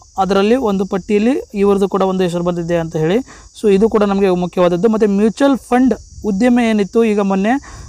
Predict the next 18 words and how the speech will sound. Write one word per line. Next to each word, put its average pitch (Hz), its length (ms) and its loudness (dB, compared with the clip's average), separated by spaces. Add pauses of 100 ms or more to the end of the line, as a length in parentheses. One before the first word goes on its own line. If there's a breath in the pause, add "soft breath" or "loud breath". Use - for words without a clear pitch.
(140)
ಒಂದು 202 180 2
ಆರು 202 280 4
ಸ್ಕೀಮ್ಗಳನ್ನು 233 560 0
ಅವರು 202 240 0
ರದ್ದು 185 180 0
ಮಾಡೋದಾಗಿ, 208 460 0
ಲಾಸಲ್ಲಿರುವಂಥ 196 640 0
ಕಂಪ್ನಿಗಳ, 185 520 -4 (280)
ಕಂಪ್ನಿ 196 300 -2
ಇರೋದ್ರಿಂದ 185 340 0
ಆರು 208 340 4
ಸ್ಕೀಮ್ಗಳನ್ನು 190 600 -2
ರದ್ದು 175 180 -4
ಮಾಡುವುದಾಗಿ 190 520 0 (460 loud breath)
ಹೇಳಿದರು. 202 300 2
But 214 240 -2
ಭಾಳಷ್ಟು 202 440 0
ಜನ 233 160 2